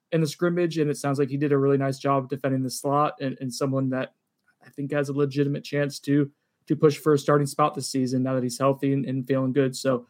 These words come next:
yeah, defense dominant. Uh, uh,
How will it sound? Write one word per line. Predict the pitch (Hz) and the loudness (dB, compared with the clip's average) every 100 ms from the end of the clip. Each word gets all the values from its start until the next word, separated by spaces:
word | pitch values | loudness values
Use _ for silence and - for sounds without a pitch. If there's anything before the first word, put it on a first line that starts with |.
| _ - | _ -8
yeah, | - | -4
defense | 165 165 170 165 - | -2 2 2 2 4
dominant. | 156 156 156 156 - _ _ - | 6 6 6 2 0 _ _ -2
Uh, | 147 147 | 4 6
uh, | 143 - 127 | 6 2 -4